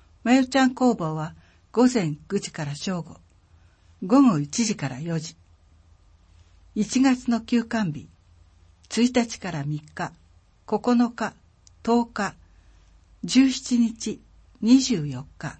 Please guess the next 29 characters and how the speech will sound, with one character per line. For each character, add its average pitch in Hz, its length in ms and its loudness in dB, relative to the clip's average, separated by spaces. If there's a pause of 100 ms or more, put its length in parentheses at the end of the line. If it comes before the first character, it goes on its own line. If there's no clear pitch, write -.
(400)
三 240 320 4
十 139 260 -8
一 185 300 -6
日。 - 380 -8 (1800)
問 240 200 6
い 254 60 6
合 247 100 4
わ 226 140 -4
せ、 - 260 -10 (360)
電 214 280 2
話、 214 200 -4 (440)
二 247 240 8
三 226 380 -4 (420)
三 269 420 4
四 247 200 4
八 160 340 -10
九、 170 300 -8 (600)
三 240 340 2
四 240 220 -6
泊。 160 400 -12 (2000)
私 254 200 0
立、 - 400 -10 (400)
岡 208 240 2
谷 254 180 4
美 247 100 2
術 233 280 -10
考 214 180 -2
古 214 180 -4
館、 143 220 -12